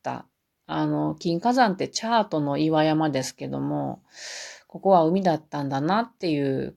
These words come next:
ことだそうですけれども、なんかちょっと面白いなぁと思いますね。で、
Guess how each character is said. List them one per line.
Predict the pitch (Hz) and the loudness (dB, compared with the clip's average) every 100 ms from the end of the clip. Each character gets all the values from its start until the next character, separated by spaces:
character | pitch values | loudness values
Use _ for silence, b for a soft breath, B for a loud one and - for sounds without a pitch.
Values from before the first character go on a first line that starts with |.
| _ | _
こ | 160 | -12
と | 151 143 | -8 -4
だ | 135 | -4
そ | - 156 143 | -2 -2 -2
う | |
で | 143 | -2
す | 131 - | -6 -6
け | - 131 | -6 -6
れ | 135 | -4
ど | 131 | -4
も、 | 135 147 - _ _ _ _ _ _ _ - | -4 -6 -10 _ _ _ _ _ _ _ -8
な | 156 | -4
ん | |
か | 147 | -4
ち | 139 | -4
ょ | |
っ | 139 | -6
と | - 139 | -2 0
面 | 151 165 | 4 4
白 | 156 151 151 | 2 2 0
い | 147 | 0
な | 147 147 139 131 | -2 -2 -4 -8
ぁ | |
と | - 127 - - | -10 -10 -10 -8
思 | 160 156 147 | -2 0 2
い | 139 | -2
ま | 143 | -4
す | 139 147 | -8 -6
ね。 | 156 175 - _ _ _ _ _ _ _ _ _ _ _ b b b b b b b b b _ _ _ | -4 -4 -6 _ _ _ _ _ _ _ _ _ _ _ b b b b b b b b b _ _ _
で、 | 226 226 285 302 302 294 | -6 4 6 6 6 2